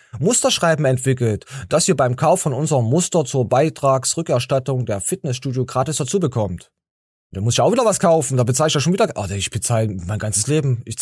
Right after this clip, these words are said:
das zahlt sich nie aus. Äh, nicht nur für die Vergangenheit, sondern auch für die Zukunft sparen. Dafür gilt weiterhin der gleiche Link, der oben, der, ge-, genau, so, ja, ganz kurz wiedergegeben. Ich muss sagen, ich kann es verstehen,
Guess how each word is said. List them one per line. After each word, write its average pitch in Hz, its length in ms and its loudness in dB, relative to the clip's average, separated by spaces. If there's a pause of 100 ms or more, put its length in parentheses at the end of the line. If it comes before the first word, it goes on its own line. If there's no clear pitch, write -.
(120)
das - 200 -2
zahlt 107 240 0
sich 113 180 -4
nie 131 180 0
aus. 127 320 -2 (520)
Äh, 131 220 4
nicht 175 300 2
nur 175 180 4
für 160 160 0
die 147 140 0
Vergangenheit, 151 600 2
sondern 175 240 2
auch 113 180 0
für - 140 -6
die 120 120 -4
Zukunft 117 400 -4
sparen. 82 420 -8 (140)
Dafür 156 240 0
gilt 139 240 0
weiterhin 120 480 2 (340)
der 110 140 0
gleiche 123 340 2
Link, 117 320 2
der - 160 -4
oben, 95 240 -6
der, 90 220 -8 (100)
ge-, 127 400 -2
genau, 107 400 -4 (160)
so, - 240 -16 (260)
ja, 98 220 -12 (140)
ganz 107 220 -6
kurz 101 280 -10
wiedergegeben. 127 640 -2 (1300)
Ich 143 240 0
muss 165 240 2
sagen, 156 300 4
ich 139 120 0
kann 160 160 0
es 156 80 0
verstehen, 156 540 -2